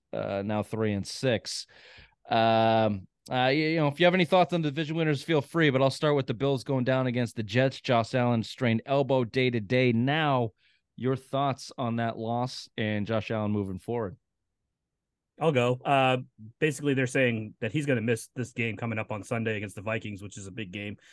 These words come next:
Speaker 2: big showdown, and he's probably gonna miss multiple weeks.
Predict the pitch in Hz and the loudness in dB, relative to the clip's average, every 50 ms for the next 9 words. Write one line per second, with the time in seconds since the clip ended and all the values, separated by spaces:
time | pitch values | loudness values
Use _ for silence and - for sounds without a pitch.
0 | _ _ - 147 135 127 - 127 120 110 110 107 107 110 120 - 127 123 117 117 | _ _ 0 0 0 0 -2 -2 -2 0 -2 -2 -4 -6 -8 -8 -6 -6 -6 -6
1 | 110 - 160 165 151 151 139 139 123 - 123 135 165 - 117 107 98 95 104 110 | -6 -4 -4 -2 -2 -2 -2 -2 -4 -2 -2 -2 -2 -2 -6 -8 -8 -8 -10 -10
2 | 110 - | -12 -14